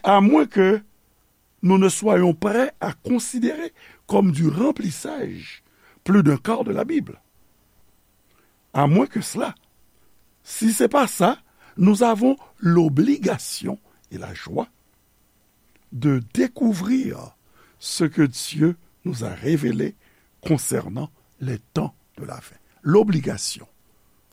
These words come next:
et la joie. Donc, la première raison pour laquelle nous devons nous intéresser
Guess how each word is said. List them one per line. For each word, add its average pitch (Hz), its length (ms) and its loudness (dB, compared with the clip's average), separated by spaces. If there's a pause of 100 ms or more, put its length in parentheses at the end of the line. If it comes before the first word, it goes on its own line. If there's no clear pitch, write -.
(120)
et - 100 -6
la - 160 -12
joie. - 340 -18 (1500)
Donc, 233 400 2 (160)
la 160 180 2
première 196 800 2 (500)
raison 160 640 2
pour 143 220 0
laquelle - 680 -6 (1400)
nous 143 140 2
devons 151 320 4
nous 127 300 -2
intéresser 190 800 -2